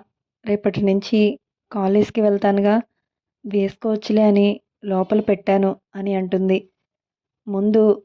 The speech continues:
రూమ్కి వెళ్ళిన వెంటనే మెడలో చైన్ వేసుకో, ఇంకోసారి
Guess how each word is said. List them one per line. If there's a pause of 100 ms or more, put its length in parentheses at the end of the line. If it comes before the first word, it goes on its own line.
(240)
రూమ్కి
వెళ్ళిన
వెంటనే (360)
మెడలో
చైన్
వేసుకో, (580)
ఇంకోసారి